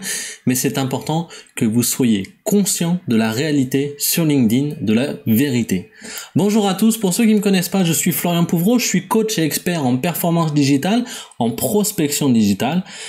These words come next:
et j'accompagne des entrepreneurs, des équipes de vente et des équipes marketing à définir,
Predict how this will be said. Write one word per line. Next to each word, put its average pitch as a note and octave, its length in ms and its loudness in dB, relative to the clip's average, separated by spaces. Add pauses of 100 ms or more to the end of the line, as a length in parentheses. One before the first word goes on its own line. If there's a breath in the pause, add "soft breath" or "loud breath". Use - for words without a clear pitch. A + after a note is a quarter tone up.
(180 loud breath)
et C3+ 80 -2
j'accompagne E3 480 0
des D#3 140 2
entrepreneurs, D#3+ 600 0
des C3 200 2
équipes D3+ 240 -2
de C#3+ 80 0
vente C3+ 300 -2
et A#2+ 80 0
des A2+ 220 4
équipes D#3 260 -2
marketing D#3 560 0 (460 loud breath)
à A#2+ 100 0
définir, F3+ 680 2